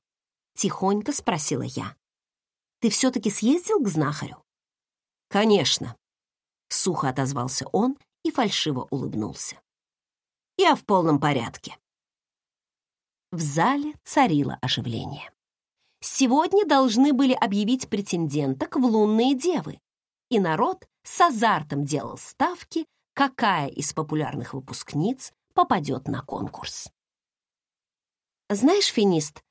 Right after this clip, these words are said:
замялась я, — «пожалуй, подсяду к Альме». Подруга занимала, как ни посмотри, стратегически выгодную позицию на первом ряду. В такой близости к доске, не напрягаясь, разглядишь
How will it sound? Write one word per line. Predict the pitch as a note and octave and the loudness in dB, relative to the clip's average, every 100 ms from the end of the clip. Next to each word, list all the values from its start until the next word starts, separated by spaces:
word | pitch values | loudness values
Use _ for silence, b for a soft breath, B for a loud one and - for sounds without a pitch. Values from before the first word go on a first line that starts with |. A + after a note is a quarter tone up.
| _ | _
замялась | - F3+ E3 D3 B2+ - C#3 | -6 -2 2 2 0 -2 -4
я, — | C3+ C3 _ _ _ _ _ _ _ | -6 -8 _ _ _ _ _ _ _
«пожалуй, | D4+ C#4 D#4+ D4 C4+ | 0 2 4 4 2
подсяду | C#4 C#4 - D4 A#3+ B3 | 0 0 2 2 2 0
к | C4 | 0
Альме». | E3 C3+ - _ _ _ _ _ _ _ _ _ _ - | 0 -4 -10 _ _ _ _ _ _ _ _ _ _ 0
Подруга | G#3+ G3 A#3+ F#4+ G4 G4 F4+ | 2 4 6 6 4 0 0
занимала, | B3 C#4 C#4 D#4 G#4+ G4+ | 4 6 8 6 6 2
как | F#4+ C4+ B3 | 2 2 2
ни | F#3+ | 0
посмотри, | D#3 D#3 B2+ C3+ F#3+ D#4+ G4 _ - | 0 -2 -4 -4 -2 -2 -4 _ -8
стратегически | - - F#4+ - D4+ C#4 C4+ B3+ - A#3+ | -4 0 0 2 2 4 2 0 0 0
выгодную | F3+ G#3 D#3+ D3 C3 C3 | 2 0 0 0 0 -2
позицию | - - C#3+ A#3 D#4 - D#4+ D#4 _ _ | -6 -10 -4 -2 -2 -2 -4 -6 _ _
на | E4 C#4+ | 2 2
первом | - E3 C3+ B2 | 2 -2 -2 -6
ряду. | - - F2+ - _ _ _ _ _ _ _ _ | -8 -12 -12 -16 _ _ _ _ _ _ _ _
В | - - | -12 -2
такой | A#3 C#4+ C4 | 0 2 2
близости | F#3+ A#3+ D4+ G3 - - | 4 4 4 2 -4 -6
к | D3+ | -4
доске, | C#3+ - - F#4 - - _ _ _ - | -4 -4 -2 0 0 -4 _ _ _ 2
не | F4 G4 | 6 6
напрягаясь, | F#4 F#4 C#4 A#3 F3 D3+ - | 6 2 4 4 4 2 -2
разглядишь | D#3+ D3+ D3+ D3 F#3 F#4+ - | -2 -2 0 0 2 0 -2